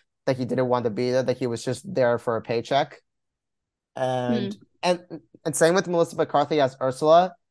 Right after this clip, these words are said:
Speaker 1: She was just there, she wasn't, she wasn't as, like, a-, so she wasn't as, like, animated or,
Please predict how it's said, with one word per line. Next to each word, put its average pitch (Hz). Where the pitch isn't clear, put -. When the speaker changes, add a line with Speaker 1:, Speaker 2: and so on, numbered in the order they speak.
Speaker 1:
She -
was 160
just 139
there, 113
she -
wasn't, 143
she -
wasn't 147
as, 139
like, 131
a-, 139
so 131
she 135
wasn't 147
as, 143
like, 135
animated 131
or, 127